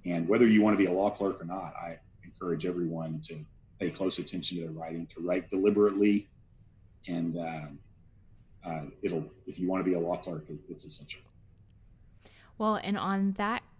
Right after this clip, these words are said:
Speaker 2: on that note, I'll ask you our, our last question, which we ask to every guest.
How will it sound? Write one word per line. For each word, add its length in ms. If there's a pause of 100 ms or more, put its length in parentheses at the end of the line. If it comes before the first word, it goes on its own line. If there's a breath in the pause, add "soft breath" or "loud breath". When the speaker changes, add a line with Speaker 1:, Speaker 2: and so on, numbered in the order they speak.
(160)
Speaker 2:
on 160
that 200
note, 480
I'll 180
ask 280
you 160
our, 300
our 120
last 260
question, 280
which 180
we 120
ask 300
to 200
every 340
guest. 520